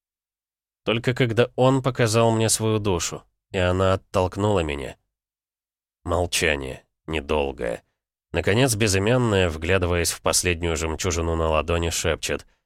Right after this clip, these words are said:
"Не держи на него зла, Людвиг. Однажды мы все становимся тем заледенелым океаном,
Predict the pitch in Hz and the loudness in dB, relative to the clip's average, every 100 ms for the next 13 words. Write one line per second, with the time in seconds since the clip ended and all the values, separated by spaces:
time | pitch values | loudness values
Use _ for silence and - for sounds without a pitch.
0 | _ _ _ _ _ _ _ 104 110 107 | _ _ _ _ _ _ _ -6 -4 -2
1 | 98 113 110 95 98 98 101 107 90 78 | -2 -2 -2 -2 -2 -2 -2 -2 -2 -6
2 | 73 69 - _ _ _ - 98 104 117 | -8 -12 -14 _ _ _ -10 -4 -2 0
3 | 120 120 107 101 - 117 - 87 87 87 | 0 0 0 0 0 -2 -2 -2 -2 -2
4 | 85 - 82 92 90 85 87 87 90 90 | -2 -2 -4 -4 -2 -2 -4 -2 -2 0
5 | 90 85 - 90 101 95 | 0 -2 -2 -2 -2 -2